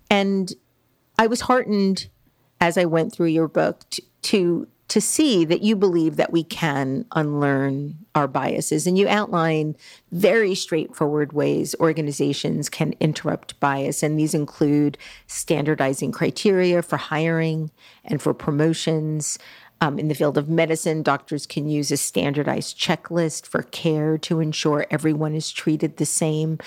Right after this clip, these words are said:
Can you talk a little bit about this standardizing, uh, criteria and checklists and how they can be created and implemented with as much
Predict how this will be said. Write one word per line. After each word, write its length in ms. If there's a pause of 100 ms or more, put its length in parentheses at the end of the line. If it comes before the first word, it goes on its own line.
(280)
Can 140
you 80
talk 200
a 60
little 400
bit 340
about 600 (200)
this 180
standardizing, 1400 (540)
uh, 240
criteria 1080
and 400
checklists 760
and 120
how 180
they 160
can 240
be 440 (920)
created 840
and 180
implemented 1040 (540)
with 240
as 180
much 480